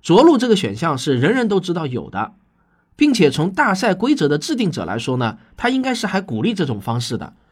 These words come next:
因为这个比赛的最终目的是为了促进人类宇航技术的发展，着陆显然是要比泊入火星轨道更加困难，也更加吃力不讨好的行为。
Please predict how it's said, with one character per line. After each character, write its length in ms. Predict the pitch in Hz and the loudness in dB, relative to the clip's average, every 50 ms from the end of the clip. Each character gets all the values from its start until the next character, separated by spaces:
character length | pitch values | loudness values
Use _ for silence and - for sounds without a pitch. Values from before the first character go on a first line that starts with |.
| _ _ _ _ | _ _ _ _
因 160 | - 254 294 311 | -2 0 2 2
为 80 | 302 | 2
这 120 | 269 349 330 | 2 0 2
个 120 | 269 240 | 0 0
比 180 | - - 113 110 | 0 -2 -4 -2
赛 140 | - 220 | -2 0
的 100 | 202 170 | 0 0
最 160 | 156 - 254 214 | 0 -2 -2 2
终 160 | 220 226 254 | 2 2 2
目 160 | 294 311 226 | 2 0 0
的 220 | 147 113 - - - | -2 -2 -8 -10 -8
是 140 | - - 190 | -4 -2 0
为 180 | 185 220 208 | 2 4 4
了 100 | 165 143 | 2 2
促 220 | 139 - - 269 226 | -2 -2 -2 -2 0
进 220 | 180 190 156 131 | 0 0 0 0
人 120 | 113 117 | 0 0
类 180 | 143 202 214 160 | 0 0 0 0
宇 140 | 117 107 104 | 0 -2 -4
航 240 | 95 - 110 127 185 | -6 -4 -4 -4 -4
技 140 | 185 220 | -2 -4
术 140 | 190 - 156 | -4 -2 -4
的 80 | 123 120 | -4 -4
发 240 | 117 - 175 202 185 | -4 -4 -6 -4 -4
展， 240 | 123 80 - - _ _ _ _ _ _ _ _ _ _ | -6 -10 -10 -14 _ _ _ _ _ _ _ _ _ _
着 220 | - - 165 175 226 | -2 2 6 6 8
陆 240 | 294 339 302 208 170 | 8 8 6 4 4
显 200 | - - 120 113 | 2 0 0 0
然 140 | 117 143 | 0 -2
是 140 | 185 - 240 | -2 -2 0
要 180 | 226 226 214 185 | 2 2 2 2
比 160 | 151 127 117 | 0 -2 -4
泊 260 | - - - 143 170 | -4 -2 0 2 2
入 140 | 240 285 247 | 4 2 2
火 220 | - - - 98 | 0 -2 -6 -6
星 160 | 107 - 208 220 | -4 -2 -2 -2
轨 160 | 220 104 101 | -2 -4 -4
道 160 | - - 120 | -4 -4 -4
更 180 | 123 - 262 196 | -2 -2 -2 0
加 140 | 170 143 | 0 -2
困 200 | 123 120 185 139 | -2 -2 -2 -2
难， 220 | 107 95 80 - _ _ | -2 -4 -8 -12 _ _
也 200 | - 127 123 113 | -8 -6 -6 -4
更 220 | 107 - 277 233 | -4 -4 -2 -2
加 140 | 180 185 175 | 0 0 -2
吃 180 | 180 - - 202 | -2 0 0 2
力 100 | 185 170 | 2 2
不 120 | - - | 0 -2
讨 160 | - - 143 | -4 -4 -4
好 160 | 151 - 80 82 | -4 -4 -10 -12
的 80 | 98 | -12
行 160 | - - 113 | -8 -6 -6
为。 200 | 113 101 87 - | -6 -6 -8 -12